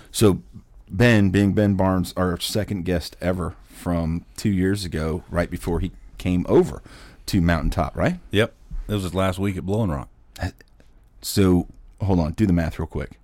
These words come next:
Speaker 2: Mm, I'm not good at math.
Speaker 1: Ben's been here two years?
Speaker 2: Yeah,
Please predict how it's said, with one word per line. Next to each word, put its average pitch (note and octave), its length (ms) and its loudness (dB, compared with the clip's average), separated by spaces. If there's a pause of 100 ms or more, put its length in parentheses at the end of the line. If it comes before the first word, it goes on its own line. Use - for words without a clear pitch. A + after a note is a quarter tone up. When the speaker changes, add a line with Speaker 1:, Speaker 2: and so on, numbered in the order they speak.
(380)
Speaker 2:
Mm, F2 260 -4
I'm E2 120 -2
not E2 160 -2
good D#2 140 -6
at D2 80 -8
math. D2+ 440 -10
Speaker 1:
Ben's A2+ 540 2
been G#2+ 300 2
here A2+ 180 4 (600)
two - 120 -2
years? A2 360 -2 (340)
Speaker 2:
Yeah, A2 220 0